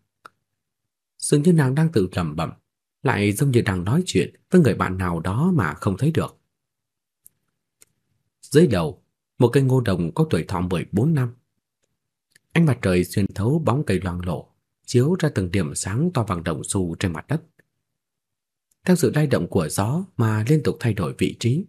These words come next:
tựa như ngôi sao trong vũ trụ không ngừng lóe lên, sáng mờ, không ổn định. Tần Lan Thư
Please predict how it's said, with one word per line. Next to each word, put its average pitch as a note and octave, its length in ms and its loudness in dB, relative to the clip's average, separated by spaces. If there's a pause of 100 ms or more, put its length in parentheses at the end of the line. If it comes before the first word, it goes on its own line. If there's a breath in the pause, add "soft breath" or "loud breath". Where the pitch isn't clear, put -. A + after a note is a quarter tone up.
(680)
tựa - 80 4
như A#2 180 4
ngôi G2 220 0
sao F2+ 400 -4
trong F2+ 260 -4
vũ G2+ 200 0
trụ - 260 -2 (220)
không F3 200 4
ngừng G2 260 2
lóe C3 220 0
lên, D3+ 220 2 (160)
sáng D3+ 340 0
mờ, F2 240 -2 (100)
không - 200 -2
ổn E2+ 160 -4
định. - 160 -2 (2000 soft breath)
Tần A#2+ 140 4
Lan B2+ 180 2
Thư C3 260 2